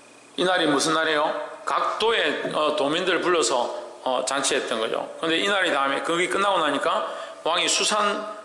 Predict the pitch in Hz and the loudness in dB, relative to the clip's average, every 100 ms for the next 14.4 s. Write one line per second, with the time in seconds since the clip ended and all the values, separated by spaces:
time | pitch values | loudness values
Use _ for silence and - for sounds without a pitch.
0 | - - - 233 226 214 233 175 143 143 | -8 -2 0 2 2 2 2 2 2 0
1 | 135 143 - - - 135 - 185 160 180 | 0 -4 -8 -10 -2 0 2 2 2 2
2 | 220 190 143 - 135 139 143 131 123 147 | 2 2 0 0 2 4 4 4 2 2
3 | 156 175 170 147 156 165 165 147 151 180 | 2 0 0 2 2 2 0 0 2 0
4 | - - - - 208 202 190 165 165 175 | -2 -4 -6 -2 0 0 0 2 2 0
5 | - - - 160 - 190 170 131 - 117 | -4 -8 -4 -2 0 2 2 0 0 0
6 | 117 92 85 - - - - - - 170 | 0 -2 -6 -10 -14 -18 -20 -16 -6 -2
7 | 170 170 220 175 202 202 147 156 - 139 | 2 2 2 2 2 0 0 0 0 0
8 | 165 156 139 131 160 170 123 - - - | 2 2 2 0 2 0 -2 -4 -6 -2
9 | 185 160 175 - 202 139 143 180 156 151 | 0 2 0 0 0 2 2 2 2 2
10 | 170 175 180 123 - - - 151 202 190 | 0 0 0 0 -2 -8 -4 0 2 0
11 | 151 147 131 147 - - - 214 185 175 | 0 0 0 -2 -6 -8 -2 0 2 2
12 | 156 156 151 156 139 160 190 151 175 165 | 4 2 0 0 2 2 2 0 2 2
13 | - 147 139 165 117 - - - 135 - | 2 2 2 2 0 -2 -8 -6 -4 -2
14 | 151 135 104 | -2 -2 -4